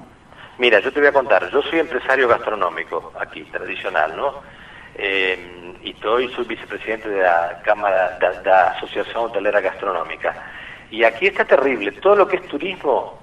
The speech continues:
que es el ochenta por ciento del, del producto bruto, está parado. Eh, hoteles, hay seis hoteles abiertos, ocho, diez, supone a un treinta por ciento, y los restaurantes están abiertos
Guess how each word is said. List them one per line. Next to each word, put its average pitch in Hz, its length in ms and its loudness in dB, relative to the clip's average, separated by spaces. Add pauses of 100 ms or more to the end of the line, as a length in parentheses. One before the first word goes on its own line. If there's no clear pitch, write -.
que 120 100 2
es 120 120 -2
el 113 100 4
ochenta 151 480 4
por 135 260 -2
ciento 123 380 -4
del, 87 360 -8
del 87 140 -8
producto 110 560 -2
bruto, 120 640 2 (200)
está - 200 0
parado. 95 460 6 (680)
Eh, 107 220 0
hoteles, 147 480 6
hay 117 440 4 (640)
seis 156 220 6
hoteles 135 400 4
abiertos, 147 560 6
ocho, 175 400 6
diez, 170 340 6 (280)
supone 147 420 4
a 113 80 8
un 110 160 0
treinta 139 260 4
por - 200 0
ciento, 202 480 4 (560)
y 143 80 0
los 143 120 6
restaurantes 185 640 6
están 151 560 8
abiertos 135 920 8